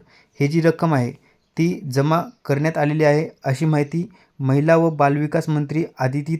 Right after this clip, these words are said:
तटकरे यांनी दिली होती. त्यानंतर सतरा तारखेला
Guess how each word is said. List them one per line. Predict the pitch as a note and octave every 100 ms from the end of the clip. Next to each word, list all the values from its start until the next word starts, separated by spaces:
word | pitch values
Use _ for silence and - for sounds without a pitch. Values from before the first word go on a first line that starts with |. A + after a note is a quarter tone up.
| D#3
तटकरे | C#3 - C#3 A#2+ C3 _ _ -
यांनी | C#3 D3+
दिली | D3+ D#3 D3
होती. | C#3 D#3+ - _ _ _
त्यानंतर | D#3+ E3+ E3+ F#3+ G#3
सतरा | - C#3 E3+
तारखेला | E3+ E3 D#3 D#3+